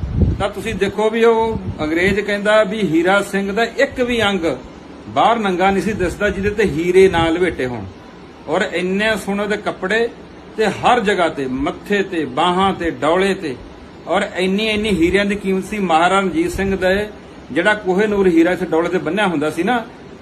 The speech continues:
ਅੱਜ ਵੀ ਅੰਗਰੇਜ਼ਾਂ ਦਾ ਜੇ ਉੱਥੇ ਰੱਖਿਆ ਵਾ ਨਾ ਲੰਡਨ ਵਿੱਚ, ਉਹਦੀ ਇੰਨੀ ਕੁ ਕੀਮਤ ਆ ਕੋਹੇ ਨੂਰ ਹੀਰੇ ਦੀ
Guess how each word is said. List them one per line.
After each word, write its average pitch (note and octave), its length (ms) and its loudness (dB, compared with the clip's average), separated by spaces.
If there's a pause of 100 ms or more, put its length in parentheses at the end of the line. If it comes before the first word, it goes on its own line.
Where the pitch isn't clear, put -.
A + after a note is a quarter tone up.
ਅੱਜ F#3 180 0
ਵੀ A#3+ 180 2
ਅੰਗਰੇਜ਼ਾਂ F#3 440 2
ਦਾ C#3+ 260 2 (440)
ਜੇ D3+ 100 -2
ਉੱਥੇ F#3 240 0
ਰੱਖਿਆ F#3 320 0
ਵਾ F3+ 100 0
ਨਾ G3 100 0
ਲੰਡਨ F3 320 -2
ਵਿੱਚ, E3+ 220 -4
ਉਹਦੀ F#3+ 320 0
ਇੰਨੀ F#3 200 0
ਕੁ A3 80 -4 (100)
ਕੀਮਤ F#3+ 280 -2
ਆ G3+ 60 2
ਕੋਹੇ F3+ 260 -2
ਨੂਰ F#3 160 0
ਹੀਰੇ E3 320 2
ਦੀ A#3+ 300 0